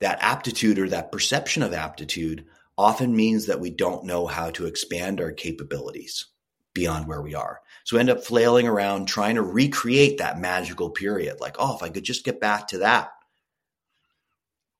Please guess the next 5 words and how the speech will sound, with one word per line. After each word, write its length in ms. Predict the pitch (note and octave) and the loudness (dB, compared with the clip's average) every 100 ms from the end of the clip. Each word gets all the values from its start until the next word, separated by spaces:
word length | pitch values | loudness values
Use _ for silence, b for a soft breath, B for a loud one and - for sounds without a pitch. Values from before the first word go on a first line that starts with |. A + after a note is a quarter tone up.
| _ | _
where 160 | - G#2+ | 0 4
there's 240 | G#2 G2+ | 4 2
no 340 | G2+ G2 A2+ A#2+ | -2 6 8 8
natural 480 | A2 G#2+ G#2+ G#2+ F2 | 8 4 4 2 2
circumstances 1040 | - - F2 D#2+ F2 D#2+ - D#2+ D#2 | 0 -2 -6 -8 -6 -6 -6 -6 -8